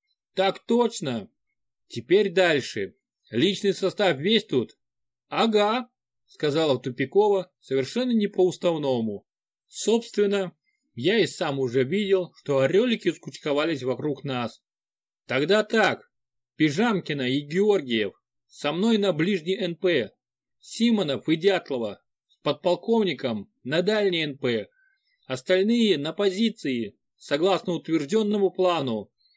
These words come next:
Тупикова с Метельской, с ними же пойдет импортная девушка.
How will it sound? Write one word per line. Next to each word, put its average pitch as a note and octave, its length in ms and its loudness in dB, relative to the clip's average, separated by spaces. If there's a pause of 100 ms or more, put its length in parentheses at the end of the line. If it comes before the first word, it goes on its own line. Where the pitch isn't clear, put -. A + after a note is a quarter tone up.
(220)
Тупикова G3 500 2
с - 140 -4
Метельской, F#3+ 800 -2 (160)
с - 160 -18
ними G#3 240 4
же F3+ 120 0
пойдет G3 440 0
импортная F#3+ 500 0
девушка. B2+ 880 0